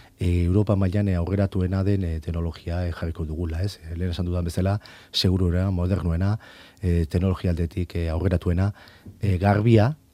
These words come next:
eh, gogoratu nahi dut, eh, Pariseko gailurrean ja, eh, argi utzi zela horrelako teknologiak eta sortzen duten energia berriztagarria dela, eh, horrelako, eh, horrelako, eh, eh, bermea dugu,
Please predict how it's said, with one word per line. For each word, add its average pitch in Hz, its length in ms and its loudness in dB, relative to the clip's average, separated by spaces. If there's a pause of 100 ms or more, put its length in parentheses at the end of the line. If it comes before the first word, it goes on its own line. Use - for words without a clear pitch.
(120)
eh, 101 300 -2
gogoratu 92 320 -2
nahi 90 160 0
dut, 98 220 -2
eh, 85 300 -2
Pariseko 92 440 -2
gailurrean 90 480 -2
ja, 101 240 0
eh, 85 560 -4
argi 92 200 -4
utzi 87 220 -4
zela 98 340 0 (400)
horrelako 85 1400 -2
teknologiak 90 640 -2
eta 90 180 -4
sortzen - 320 -6
duten 90 340 -2 (300)
energia 95 600 0 (300)
berriztagarria 87 680 2
dela, 98 300 -2 (300)
eh, 156 80 -6
horrelako, 90 520 -2 (400)
eh, 80 500 -4 (200)
horrelako, 90 520 0
eh, 80 480 -4 (460)
eh, 87 180 -2
bermea 90 320 0
dugu, 117 300 0